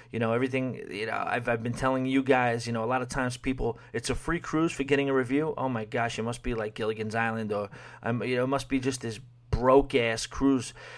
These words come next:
And you know what? Like I said, I told you about its downfalls. I told you that it wasn't the Oasis or Harmony of the Seas. But I did tell you, I went on it. I paid full price for it,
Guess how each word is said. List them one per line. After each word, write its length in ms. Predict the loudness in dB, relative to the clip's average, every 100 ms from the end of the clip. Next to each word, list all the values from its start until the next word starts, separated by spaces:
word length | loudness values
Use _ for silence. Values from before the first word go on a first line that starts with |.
| -6
And 140 | -2 0
you 80 |
know 80 | 2
what? 200 | 4 2
Like 160 | 0 -4
I 80 | -2
said, 340 | 2 2 0
I 100 | -4
told 340 | 2 6 6
you 100 | 6
about 240 | 4 4 2
its 160 | -2
downfalls. 560 | -6 -4 -4 0 0 0
I 60 | -2
told 340 | 6 6 8
you 80 | 4
that 120 | 0
it 100 | 0
wasn't 380 | 0 -2 -2 -4
the 120 | 0
Oasis 420 | 0 0 -2 -2
or 100 | 0
Harmony 380 | 0 -2 0 -2
of 60 | -2
the 80 | -4
Seas. 360 | -6 -6 -10 -14 -18 -6
But 140 | 0
I 80 | 0
did 260 | 2 0 4
tell 180 | 6 6
you, 280 | 4 0 -2
I 300 | 0 0 0 -10
went 380 | -10 2 4 4
on 180 | 2 0
it. 120 | -4 -8 -2
I 160 | 0
paid 380 | 8 8 8 2
full 220 | 0 0
price 320 | 2 0 0 0
for 240 | 2
it, 80 | 2